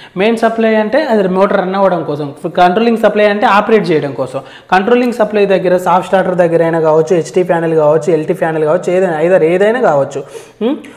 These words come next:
అయినప్పుడు అక్కడ కాంటాక్టర్స్ అయినా, సా-, రిలేస్ దగ్గర అయినా కేబుల్ కనెక్షన్స్ లూజ్గా ఉంటే టైట్ చేసేసుకోవాలి. And లాస్ట్, మన టాపిక్లో లాస్ట్ వచ్చేసి అలైన్‌మెంట్ మెయిన్. ఇప్పుడు అలైన్‌మెంట్, మిస్ అలైన్‌మెంట్ అయితే అలైన్‌మెంట్ చేసేసుకొని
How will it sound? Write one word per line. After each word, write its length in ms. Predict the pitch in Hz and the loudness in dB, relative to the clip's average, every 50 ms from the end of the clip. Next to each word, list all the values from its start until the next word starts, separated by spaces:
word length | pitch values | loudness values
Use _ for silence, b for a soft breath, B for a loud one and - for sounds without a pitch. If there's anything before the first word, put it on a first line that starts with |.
| B B B 156 | B B B 0
అయినప్పుడు 580 | 170 220 233 214 - - 165 214 - - B B B B B 165 | 2 4 2 2 2 2 2 2 2 2 B B B B B -4
అక్కడ 400 | 156 190 190 196 185 190 - - - - B B B B - - | 0 2 2 2 2 0 -2 -8 -14 -18 B B B B -14 -6
కాంటాక్టర్స్ 600 | - 165 175 180 180 190 185 - 185 180 180 - | -2 -2 -2 0 0 -2 -2 -2 -2 -4 -2 -2
అయినా, 220 | 175 165 160 175 180 | -6 -4 -4 -4 -4
సా-, 540 | 175 - 170 170 170 165 156 151 151 151 147 | -2 0 2 2 4 4 2 2 0 0 0
రిలేస్ 340 | 151 160 175 185 190 185 | 0 2 2 2 2 2
దగ్గర 260 | 165 170 160 165 160 160 | 2 2 2 2 2 0
అయినా 200 | 156 160 190 214 | 0 0 -2 -4
కేబుల్ 360 | 208 - 180 185 180 196 190 | -2 0 0 2 2 0 0
కనెక్షన్స్ 560 | 190 180 170 170 170 - 170 160 165 220 254 B B B B B B B 180 | 0 0 -2 -2 -4 -6 -8 -4 -4 -4 -4 B B B B B B B 0
లూజ్గా 300 | 170 190 185 190 180 180 | 2 2 2 0 -2 -4
ఉంటే 460 | 180 160 - 240 302 - - - - | -2 -2 -2 -4 -4 -4 -10 -6 -4
టైట్ 260 | 196 180 175 156 147 | -2 -2 -2 -2 0
చేసేసుకోవాలి. 640 | 156 151 156 147 143 - - - 131 123 120 120 - - B B B B B B - 180 | 0 0 0 -2 -4 -6 -8 -8 -6 -6 -6 -8 -10 -14 B B B B B B -8 -4
And 140 | 190 190 185 | 0 2 4
లాస్ట్, 320 | 180 180 175 170 - - - 160 | 6 6 6 4 2 -4 -6 -4
మన 140 | 156 160 170 | -4 -2 0
టాపిక్లో 460 | 170 180 190 202 202 233 220 233 214 | 2 2 2 4 4 2 4 4 4
లాస్ట్ 400 | 202 190 185 202 196 - 202 190 | 6 6 4 4 2 0 0 0
వచ్చేసి 380 | 180 175 - 180 165 151 - | 0 0 0 -2 -2 0 2
అలైన్‌మెంట్ 460 | 208 180 175 180 175 165 147 131 123 - - B B B B B B B _ | 2 2 2 2 0 0 -4 -6 -8 -12 -16 B B B B B B B _
మెయిన్. 260 | 165 180 196 202 170 139 - B B B B B B - | -4 -2 -2 -2 -2 -4 -8 B B B B B B -8
ఇప్పుడు 220 | 180 - 226 233 | -4 -2 0 2
అలైన్‌మెంట్, 640 | 277 277 208 185 190 202 220 226 226 226 220 214 202 | 2 4 4 4 4 4 4 4 2 2 0 0 0
మిస్ 180 | 196 190 - 226 | -2 -2 0 0
అలైన్‌మెంట్ 460 | 220 220 220 214 214 208 196 190 190 | 0 2 0 0 -2 -4 -4 -2 -2
అయితే 320 | 180 175 180 247 294 - - | -2 -2 -2 -4 -4 -4 -4
అలైన్‌మెంట్ 480 | 190 185 185 196 202 196 202 190 170 175 | -2 0 0 0 0 -2 -4 -4 -4 -6
చేసేసుకొని 580 | 170 170 165 156 160 - 160 156 165 220 254 | -6 -6 -6 -8 -8 -8 -6 -6 -6 -6 -10